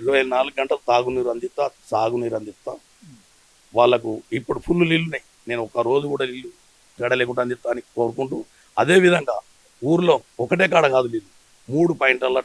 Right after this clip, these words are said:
ట్యాంక్ పెట్టి, మూడు పాయింట్ల దగ్గర హై స్కూల్ దగ్గర ఎస్సీ కాలనీకి అటు దూరం ఉంటది, ఆ మూడు పాయింట్లలో పెద్ద ట్యాంక్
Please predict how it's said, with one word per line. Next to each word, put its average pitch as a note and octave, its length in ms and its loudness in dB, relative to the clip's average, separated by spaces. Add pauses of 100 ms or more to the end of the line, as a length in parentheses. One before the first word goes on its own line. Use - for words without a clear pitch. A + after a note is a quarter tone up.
ట్యాంక్ A#2 300 -4
పెట్టి, B2+ 180 -8 (540)
మూడు C#3+ 240 -2
పాయింట్ల C3 260 0
దగ్గర A#2+ 140 2 (160)
హై A#2+ 160 4
స్కూల్ C3+ 260 -8
దగ్గర A#2+ 160 -2 (680)
ఎస్సీ - 220 -6
కాలనీకి B2+ 400 0 (160)
అటు G#2+ 180 -6
దూరం B2 200 2
ఉంటది, G#2+ 200 -8 (300)
ఆ A2 40 -2 (120)
మూడు A#2 180 -4
పాయింట్లలో A#2 360 -4 (100)
పెద్ద A2 140 -6 (100)
ట్యాంక్ A2 200 -4